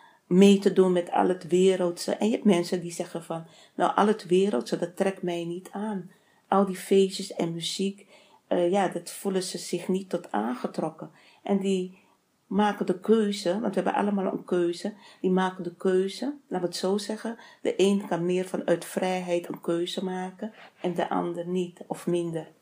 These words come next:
Maar ja, wat ik zeg, je hebt ook mensen die zeggen van, nou, al dat wereldse en dat gedoe, dat wil ik niet, daar voel ik mij niet lekker bij.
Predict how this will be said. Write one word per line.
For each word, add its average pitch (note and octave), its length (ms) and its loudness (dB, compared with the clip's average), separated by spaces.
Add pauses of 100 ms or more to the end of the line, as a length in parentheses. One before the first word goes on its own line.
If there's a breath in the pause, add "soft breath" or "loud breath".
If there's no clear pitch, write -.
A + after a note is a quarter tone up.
(1400 soft breath)
Maar F#3+ 80 4
ja, F#3 280 2 (280)
wat G3+ 180 -2
ik - 100 -8
zeg, G3+ 300 0
je F#3+ 80 0
hebt F3+ 140 0
ook - 180 -4
mensen F#3+ 540 -2 (280 loud breath)
die G3+ 100 -2
zeggen F#3+ 340 -2
van, E3+ 280 -4 (260 loud breath)
nou, F#3+ 200 -2
al F#3 160 2
dat F3+ 140 -4
wereldse F#3 760 -2
en E3+ 180 -6
dat E3+ 220 -12
gedoe, F3+ 280 -4
dat F#3+ 180 -8
wil F3 220 -2
ik F3+ 160 -4
niet, F3+ 280 -6
daar G3 80 0
voel A3 180 0
ik G#3+ 100 2
mij F#3 140 6
niet F3+ 160 2
lekker F3+ 400 -2
bij. E3 480 -4